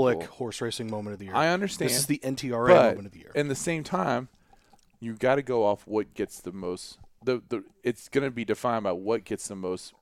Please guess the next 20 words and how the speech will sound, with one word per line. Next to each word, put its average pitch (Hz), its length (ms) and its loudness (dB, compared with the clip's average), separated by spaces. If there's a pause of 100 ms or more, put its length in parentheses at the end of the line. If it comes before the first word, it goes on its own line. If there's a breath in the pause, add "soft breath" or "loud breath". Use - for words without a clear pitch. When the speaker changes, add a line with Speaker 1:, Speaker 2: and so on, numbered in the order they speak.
(140)
Speaker 1:
public 107 440 -2
run. 87 400 -10 (200)
Speaker 2:
I'm 139 140 0
not 165 140 6
s-, - 60 -6
of 156 220 -4
course, 139 220 2
the 131 100 -8
D 120 120 -4
Q 127 200 -4
was, 113 220 -4 (380 soft breath)
Speaker 1:
The 135 80 0
Speaker 2:
remember, 139 100 2
Speaker 1:
D 143 100 4
Q 123 200 -8
is 107 80 -8
bigger. 98 200 -4
Speaker 2:
Sherva 180 320 2
told 160 320 2
us - 340 -10